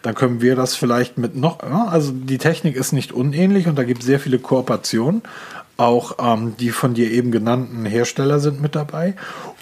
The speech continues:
Und das Spannende ist natürlich, ähm, du kannst den Strom ständig dazwischen speichern,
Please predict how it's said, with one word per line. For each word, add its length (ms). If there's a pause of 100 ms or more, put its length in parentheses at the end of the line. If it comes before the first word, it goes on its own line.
Und 380 (500)
das 160
Spannende 420
ist 160
natürlich, 680 (100)
ähm, 320 (880)
du 80
kannst 400
den 140
Strom 340
ständig 380
dazwischen 400
speichern, 460